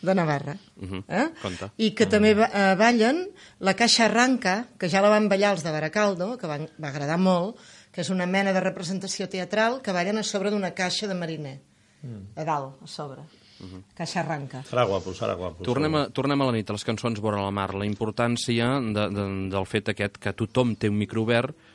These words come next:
Speaker 2: però
Speaker 3: Mm.
Speaker 2: no només se'ls convida a cantar, sinó que a més ho fan. Canten,
Speaker 3: Ah, sí?
Speaker 2: eh? I la
Speaker 3: Ca-,
Speaker 2: gent hi participa i
Speaker 3: cada
Speaker 2: són,
Speaker 3: any,
Speaker 2: és una trobada
Speaker 3: cada,
Speaker 2: molt participativa.
Speaker 3: cada any ha sigut això, molt participatiu, i cap any s'havia fet cap llista, ni s'havia preparat ningú que vingui. Bueno,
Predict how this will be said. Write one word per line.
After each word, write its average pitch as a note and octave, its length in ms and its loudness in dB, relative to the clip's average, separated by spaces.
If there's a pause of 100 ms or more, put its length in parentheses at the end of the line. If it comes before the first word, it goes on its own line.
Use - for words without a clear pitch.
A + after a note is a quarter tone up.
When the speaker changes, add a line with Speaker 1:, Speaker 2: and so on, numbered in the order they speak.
(120)
Speaker 2:
però G#2+ 300 0
Speaker 3:
Mm. G#2+ 100 -4
Speaker 2:
no A#2 100 4
només C#3 220 2
se'ls A2+ 200 -2
convida A#2 280 0
a G#2+ 40 0
cantar, A2 240 -2
sinó B2+ 200 0
que A#2+ 60 0
a A#2 40 4
més C3 140 4
ho D#3+ 60 2
fan. G#2 260 -2 (360)
Canten, A2+ 240 4
Speaker 3:
Ah, G2 60 0
sí? G#2+ 160 -4
Speaker 2:
eh? G#2 160 2
I A#2 40 4
la A#2 100 6
Speaker 3:
Ca-, A#2 40 6
Speaker 2:
gent B2 140 6
hi - 20 2
participa A#2+ 460 0
i - 20 2
Speaker 3:
cada B2 120 6
Speaker 2:
són, A#2+ 120 6
Speaker 3:
any, B2 80 4
Speaker 2:
és B2 100 6
una B2+ 120 4
trobada A#2+ 320 6
Speaker 3:
cada, A#2+ 160 8
Speaker 2:
molt D3+ 100 6
participativa. A#2 600 0
Speaker 3:
cada A#2 120 4
any A#2+ 140 2
ha C3 60 2
sigut A#2+ 360 -2
això, G#2+ 320 0
molt A2+ 200 2
participatiu, A2 680 -2
i A#2 300 -2
cap G#2 240 0
any C#3+ 360 0
s'havia A2 640 0
fet G#2+ 200 -4
cap G2 180 2
llista, A2 320 -2
ni B2 100 0
s'havia G#2+ 360 -2
preparat G2+ 440 0
ningú G2+ 640 -4
que A2 140 -4
vingui. G2+ 260 -4
Bueno, G#2+ 220 -2